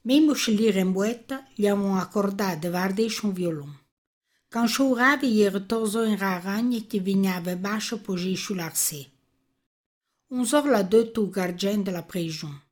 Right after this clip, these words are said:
Je ne suis pas seul, nous sommes à deux. Comment vous êtes à deux ? Les demandes de Chauprey.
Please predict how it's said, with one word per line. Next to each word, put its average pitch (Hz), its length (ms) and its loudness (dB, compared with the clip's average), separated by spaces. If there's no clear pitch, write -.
Je 196 160 -6
ne 202 140 4
suis 214 200 0
pas 226 220 -2
seul, 156 440 -6
nous 208 120 -2
sommes 226 320 -4
à 208 80 -4
deux. 151 240 -10
Comment 262 340 2
vous 160 240 -4
êtes 160 180 -10
à 160 60 -8
deux ? 151 240 -12
Les 202 180 -2
demandes 180 440 0
de 185 100 -2
Chauprey. 160 640 -8